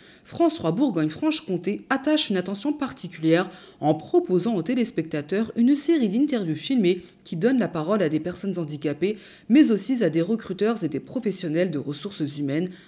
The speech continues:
invités chacun à raconter une histoire, un point de vue ou des anecdotes. Cette série d'interviews filmées est composée de sept épisodes qui durent environ deux minutes quarante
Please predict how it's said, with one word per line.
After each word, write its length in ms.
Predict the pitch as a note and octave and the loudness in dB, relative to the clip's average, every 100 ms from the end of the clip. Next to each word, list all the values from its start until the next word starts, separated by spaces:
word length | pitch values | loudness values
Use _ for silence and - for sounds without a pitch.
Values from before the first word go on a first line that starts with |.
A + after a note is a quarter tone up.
| _ | _
invités 420 | A3 A#3 G3+ - A#2+ | 0 0 0 -2 -4
chacun 480 | - G3+ G3 G3 F#3+ - | -4 -4 -6 -8 -8 -6
à 80 | |
raconter 540 | B3+ G#3+ F3 D3 D3+ D3 | -4 -4 -4 -4 -4 -2
une 160 | B3 G3 | 2 2
histoire, 420 | - E3 F3 F3+ - - | 0 -6 -6 -8 -18 -8
un 100 | B3+ | -6
point 180 | B3 A3+ | -4 -2
de 100 | D#3+ | -2
vue 260 | D3 D#3+ F#3+ - | -2 -4 -8 -6
ou 120 | D#3 | -4
des 320 | D3+ F#3+ F#3 - C#3+ | -2 -4 -6 -4 0
anecdotes. 680 | G3+ E3 B2 - D#2 - - _ _ _ _ _ _ _ _ _ _ - - | 0 0 -4 -6 -8 -10 -18 _ _ _ _ _ _ _ _ _ _ -16 -4
Cette 200 | D#3+ D#3 | -2 4
série 300 | - D4+ F#3 | 4 4 2
d'interviews 480 | A3 B3+ A3+ D#3 C#3+ | 0 2 0 -2 -4
filmées 460 | - D3 D#3+ G3+ - - _ | -4 0 0 0 -6 -20 _
est 80 | - | -4
composée 420 | - A#3+ C4+ D4 | 0 0 2 2
de 120 | F3+ | 4
sept 440 | D#3 - C4+ C4+ - | 4 4 2 -2 -4
épisodes 580 | - F#3 D3 C#3 D#3+ F#3 | -4 -4 -4 0 0 0
qui 140 | - | -6
durent 360 | F#3 C4+ D4+ - | -2 0 0 0
environ 560 | - D4 A3+ F#3+ F#3 A#3+ - | 0 0 0 0 0 -4 -4
deux 160 | F3+ | 0
minutes 300 | C4+ G3+ F3 | 2 2 0
quarante 420 | - C#3 C#3 F3+ | -6 -6 -6 -8